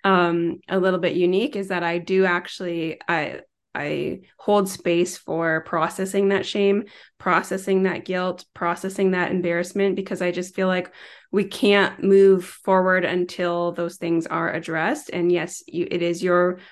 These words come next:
responsibility, and hopefully, you know, white folks are gonna be doing this work on their own, but that's something, like, when you come into my world,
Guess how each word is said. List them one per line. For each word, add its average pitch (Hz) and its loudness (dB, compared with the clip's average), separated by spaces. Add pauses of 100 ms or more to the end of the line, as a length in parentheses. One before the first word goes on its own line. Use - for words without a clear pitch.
responsibility, 190 2
and 165 -2 (380)
hopefully, 208 0 (120)
you 202 -2
know, 190 2
white 185 -2
folks 190 -4
are 196 -6
gonna 180 -2 (220)
be 190 -2
doing 185 2
this 180 -2
work 175 -4
on 175 0
their 170 -2
own, 175 0
but 160 -4
that's 165 -4
something, 170 -4
like, 165 -6
when 170 2
you 175 4
come 170 0
into - -4
my 160 -4
world, 165 -4